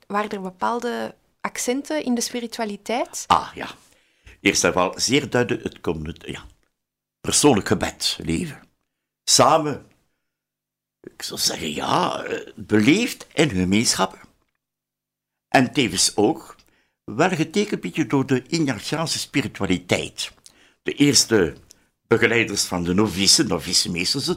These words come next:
Speaker 2: waren jezuïeten die aangesproken geweest waren door kardinaal de Vigerie. En goed, ja, die spiritualiteit ontwikkelde zich, met klemtoon eerst en vooral op het gemeenschapsleven. En dat ging zo ver dat de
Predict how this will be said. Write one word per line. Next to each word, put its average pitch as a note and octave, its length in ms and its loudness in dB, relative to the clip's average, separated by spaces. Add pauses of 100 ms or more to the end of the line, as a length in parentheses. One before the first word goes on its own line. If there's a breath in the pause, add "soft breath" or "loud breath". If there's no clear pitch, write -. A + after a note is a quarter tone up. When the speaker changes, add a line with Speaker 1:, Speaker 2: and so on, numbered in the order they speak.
(260 loud breath)
Speaker 2:
waren D#3 320 2
jezuïeten D#3+ 500 0
die F#2+ 260 -4 (240 loud breath)
aangesproken C3 640 0
geweest E2+ 300 -2
waren C3 380 2
door G2 180 -2
kardinaal G2+ 480 0
de E2+ 120 -4
Vigerie. E2+ 480 -8 (1000 loud breath)
En E3+ 260 6
goed, F#3 200 -2
ja, G2 220 -2 (880 soft breath)
die G2+ 380 -2 (920 loud breath)
spiritualiteit - 800 -2
ontwikkelde C#3+ 560 0
zich, G3 360 -6 (800)
met G3+ 260 2
klemtoon A3 460 4
eerst - 300 0
en E3 60 0
vooral D#3 180 -4
op - 140 -6
het A#2+ 160 -8
gemeenschapsleven. A2+ 1160 -2 (840 soft breath)
En E3+ 120 6
dat F3+ 100 4
ging E3+ 140 0
zo A3+ 200 6
ver A#3 260 2
dat D3 200 2
de B2 200 0